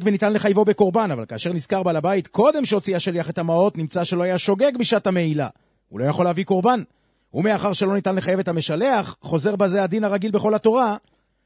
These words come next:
שאין שליח לדבר עבירה, ונחשב שמעל השליח. נמצא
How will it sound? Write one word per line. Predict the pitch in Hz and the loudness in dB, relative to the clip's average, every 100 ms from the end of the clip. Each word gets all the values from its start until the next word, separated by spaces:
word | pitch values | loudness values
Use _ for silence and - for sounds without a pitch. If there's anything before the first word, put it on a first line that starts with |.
| _ - | _ -6
שאין | 180 214 | -2 0
שליח | - 202 196 | 0 0 0
לדבר | 190 160 190 | 0 2 2
עבירה, | 175 151 175 240 | 2 2 0 0
ונחשב | 208 - 202 | -2 -4 -6
שמעל | 147 185 143 160 | -4 -4 -2 -2
השליח. | 151 - 139 110 - _ _ _ _ _ _ _ _ _ _ _ _ | -2 -4 -8 -10 -16 _ _ _ _ _ _ _ _ _ _ _ _
נמצא | 120 147 160 139 | -10 -6 -2 -2